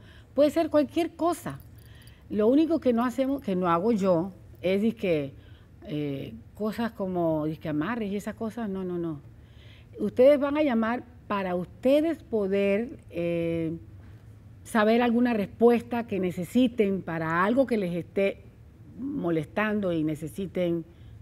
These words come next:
algún tipo de ayuda. Yo con mucho gusto, si puedo, se las regalo.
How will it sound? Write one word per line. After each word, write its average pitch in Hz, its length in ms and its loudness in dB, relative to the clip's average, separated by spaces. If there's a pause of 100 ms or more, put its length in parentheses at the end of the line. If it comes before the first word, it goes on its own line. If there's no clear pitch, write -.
(280)
algún 226 260 -6
tipo 339 300 -4
de 202 180 0
ayuda. 180 540 -4 (100)
Yo 180 340 -6
con 240 160 -4
mucho 247 200 -6
gusto, 240 420 -6 (400)
si - 240 -6
puedo, 277 440 -2 (560)
se 175 160 -6
las 156 160 -2
regalo. 147 400 -8